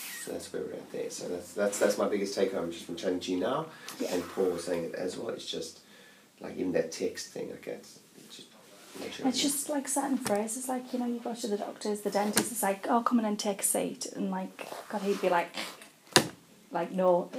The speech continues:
Speaker 2: We're like, "Come on in, make yourself comfy." He wants everything to feel home from home, like, all the senses, the music, the, the, the coffee, the, the, you know, surroundings, everything. He likes to touch all the senses. So I don't know if yous have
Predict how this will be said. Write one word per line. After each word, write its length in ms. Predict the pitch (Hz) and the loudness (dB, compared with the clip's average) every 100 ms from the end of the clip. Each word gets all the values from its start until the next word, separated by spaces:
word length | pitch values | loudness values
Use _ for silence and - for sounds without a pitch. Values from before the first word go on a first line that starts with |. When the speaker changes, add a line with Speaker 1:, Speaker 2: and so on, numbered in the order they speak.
| - | 0
Speaker 2:
We're 200 | 208 202 | 6 6
like, 200 | 190 - | 6 2
"Come 120 | 269 | 6
on 40 | 269 | 8
in, 160 | 262 254 | 10 10
make 200 | 254 - | 10 6
yourself 320 | - 254 - | 2 2 2
comfy." 380 | 254 240 240 233 | 0 0 0 0
He 140 | 214 | 2
wants 320 | 196 202 - | 2 0 0
everything 320 | 208 208 202 | 0 0 -2
to 80 | 202 | -2
feel 240 | - 190 190 | 2 2 6
home 260 | 190 180 | 6 6
from 180 | - 185 | 4 4
home, 360 | 208 208 208 208 - - - - 165 - - | 6 8 8 4 -4 -14 -16 -2 -2 -2 2
like, 220 | 196 185 | 2 8
all 120 | 202 | 8
the 100 | 190 | 8
senses, 560 | 190 214 208 208 208 190 | 8 8 8 8 6 8
the 60 | 185 | 6
music, 600 | 202 202 202 208 - - | 8 8 8 6 4 6
the, 460 | 196 175 175 180 - - | 8 10 10 6 2 0
the, 180 | 170 165 - - - - | 2 0 -8 -20 -10 -6
the 60 | |
coffee, 480 | - 220 202 208 202 | 4 4 8 10 12
the, 260 | 202 180 180 | 12 12 10
the, 100 | 196 - - - - - - - - - - 214 | 6 0 -4 -14 -14 -12 -12 -10 -8 -8 2 8
you 60 | |
know, 260 | 190 180 175 - - | 10 10 10 2 -6
surroundings, 600 | - 208 196 220 214 202 | 6 10 10 8 4 6
everything. 300 | 220 214 196 | 6 6 4
He 60 | 190 | 4
likes 300 | 185 - - | 0 -2 -2
to 100 | 214 | -2
touch 140 | - | 2
all 100 | 185 | 4
the 80 | 190 | 4
senses. 460 | 196 196 - 180 180 | 4 4 4 2 4
So 120 | 185 | 8
I 100 | 175 | 8
don't 140 | 180 196 | 6 2
know 60 | |
if 140 | 190 196 | 0 0
yous 220 | 190 - | 0 2
have 380 | 185 175 180 | 2 2 0